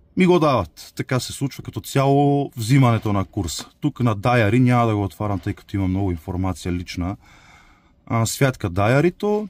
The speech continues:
там вече виждате, че Адреси също няма. Има само пощенски код. Няма фирма, за,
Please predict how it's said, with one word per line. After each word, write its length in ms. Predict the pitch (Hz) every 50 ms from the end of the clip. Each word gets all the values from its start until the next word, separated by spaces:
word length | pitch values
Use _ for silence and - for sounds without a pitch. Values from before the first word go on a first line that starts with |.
| - -
там 260 | 160 151 151 151 139
вече 800 | 143 151 135 - - 165 156 156 156 156 160 160 165 156 - - _ _ _ _ 117
виждате, 540 | 120 135 135 117 117 - - 127 135 151 151
че 380 | - - - 117 120 127 135 - _ - _ _ _ _ _ _ _ _ _ _ _ _ _ _ _ _ _ _ -
Адреси 440 | 107 104 87 104 107 127 131 - 170
също 340 | - - 117 101 - - 107
няма. 340 | 98 92 87 80 80 76 73 -
Има 360 | 120 120 120 117 110 107 - - -
само 300 | - - 120 127 135 120
пощенски 580 | - - 95 87 - - 92 82 - - - -
код. 220 | _ - 80 73 - _ - - _
Няма 300 | 113 113 117 123 139 135
фирма, 640 | 123 - - 143 131 127 135 131 135 135 139 135 139 - _ _ _ _ _ _ _ _ _ _ _ _ _ _ _ _ _ -
за, 160 | 104 107 104